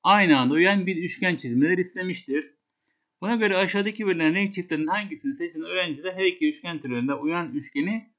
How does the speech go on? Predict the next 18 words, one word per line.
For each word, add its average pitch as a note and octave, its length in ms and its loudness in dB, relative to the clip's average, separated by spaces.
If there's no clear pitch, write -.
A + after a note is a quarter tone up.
çizemezler. D#3+ 680 0
Sarı G3 400 2
ve A3 180 2
pembe. F3 500 2
Sarı G3+ 640 2
dar E3+ 140 4
açı G#3 260 2
olacak, G3+ 540 2
eşkenar E3+ 440 4
olacak. G2+ 400 0
Eşkenar F#3 420 -2
üçgende E3+ 480 0
üç G3 200 -4
açı C#3+ 240 0
da D3+ 40 0
eşit E3 220 -2
olduğu E3+ 200 0
için E3 440 -2